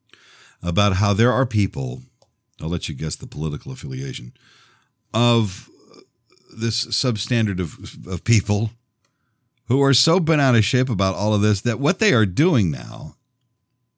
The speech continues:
is they're burning their masks. They don't like the orders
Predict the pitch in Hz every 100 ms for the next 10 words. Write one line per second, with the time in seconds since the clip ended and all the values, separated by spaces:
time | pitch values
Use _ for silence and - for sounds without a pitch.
0 | _ _ _ - 120 110 131 95 76 127
1 | 185 143 104 127 131 - _ _ _ _
2 | _ _ _ _ _ - 82 85 95 85
3 | 64 - - - - _ _ _ _ _
4 | _ _ _ _ _ _ _ _ _ _
5 | _ _ _ _ _ _ _ _ _ _
6 | _ _ _ _ _ _ 127 151 185 196
7 | 151 143 135 131 104 123 117 98 95 -